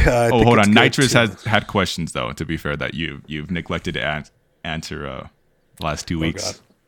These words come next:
Speaker 1: Oh, where's my phone? <laughs>
Speaker 2: So bring up one of Nitrous's before we get into the other questions.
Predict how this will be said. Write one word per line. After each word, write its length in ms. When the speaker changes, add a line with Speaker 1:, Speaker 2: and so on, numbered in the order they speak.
Speaker 1:
Oh, 180
where's 200
my 140
phone? 460
<laughs> 40
Speaker 2:
So 100
bring 220
up 60
one 100
of 60
Nitrous's 400
before 240
we 80
get 120
into 160
the 120
other 120
questions. 520